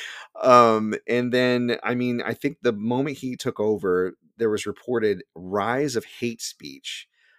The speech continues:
where the N-word itself, I think, was quoted thousands of times in just twelve hours after he took over. Like, it was wild. <laughs> So,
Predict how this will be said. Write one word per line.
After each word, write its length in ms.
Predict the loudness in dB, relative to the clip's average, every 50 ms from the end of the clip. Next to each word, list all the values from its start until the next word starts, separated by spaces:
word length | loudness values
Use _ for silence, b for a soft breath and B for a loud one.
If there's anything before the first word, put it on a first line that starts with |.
| _ _ _
where 560 | -4 0 2 2 4 4 4 4 2 2 0 -4 _
the 140 | _ -6 -4
N-word 360 | -2 -2 0 0 0 0 0
itself, 520 | -2 -4 -6 -10 -8 -4 -4 -4 -4 -4 -4
I 80 | -8
think, 260 | -6 -8 -10 -12 -8
was 360 | -8 -8 -8 -8 -10 -14 -16 -18 _ -16
quoted 600 | -4 -2 0 0 2 0 0 -2 -2 -6 -10 -16 _ _ _ _
thousands 720 | -20 -10 -4 -4 -2 -2 0 0 0 0 -2 -4 -4 -4
of 120 | -6 -6 -6
times 540 | -8 -8 -6 -6 -6 -8 -8 -10 -12 -10 -10
in 100 | -10 -6
just 220 | -6 -6 -6 -6
twelve 240 | -4 -4 -4 -4 -2
hours 340 | -4 -4 -4 -6 -6 -8 -10
after 240 | -12 -12 -12 -12 -14
he 80 | -12
took 200 | -12 -14 -14 -12
over. 340 | -12 -12 -10 -12 -14 -18 -18 -18
Like, 120 | -14 -10
it 20 | -8
was 140 | -10 -10 -10
wild. 600 | -10 -8 -8 -6 -6 -6 -8 -8 -10 -14 -20 _
<laughs> 60 | _ _ _ _ _ _ _ _ _ _ _
So, 800 | -14 -4 -2 0 2 2 0 -2 -2 2 4 4 4 4 0